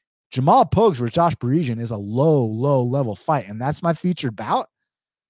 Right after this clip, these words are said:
Like, dude, like, what? And, and I, I'm one of these guys. I, I'm not one of these guys that shits on the U F C. Like, uh, it, it's a very rare occasion when I do. And I found myself, like, the last two months,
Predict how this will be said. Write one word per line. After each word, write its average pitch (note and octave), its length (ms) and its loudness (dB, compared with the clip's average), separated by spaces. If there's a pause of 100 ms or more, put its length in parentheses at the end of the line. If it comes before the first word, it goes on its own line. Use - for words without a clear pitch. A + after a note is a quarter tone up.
(140)
Like, G#2+ 260 -12
dude, D#3 300 -2
like, A2 160 -6
what? C#3 260 -10 (300)
And, E3+ 180 -8
and G3 140 -4
I, A#3+ 180 2
I'm G#3+ 220 -2
one D4 140 4
of B3 80 0
these G#3 160 -2
guys. F3+ 180 -4
I, F#3 360 2
I'm B3+ 100 0
not C4 200 0
one A3+ 120 0
of A3 60 -2
these G#3 120 -2
guys F#3+ 220 2
that D3+ 140 0
shits - 300 -4
on D#3+ 120 -4
the C#3 80 -4
U D3+ 200 0
F B2 120 0
C. D3+ 320 0
Like, A2 320 -4 (640)
uh, C#3 280 0 (100)
it, C#3+ 160 -10
it's D3 160 -6
a B2+ 60 0
very D3+ 440 -2
rare D3 300 0
occasion B2+ 500 -6
when B2 160 -6
I A2+ 120 -6
do. B2 340 -2 (340)
And B2+ 140 -8
I C#3 80 -2
found D3+ 340 -4
myself, C3 420 -4
like, A#2 200 -6
the B2 80 -4
last C3 320 -6
two B2+ 180 -6
months, C#3 400 -2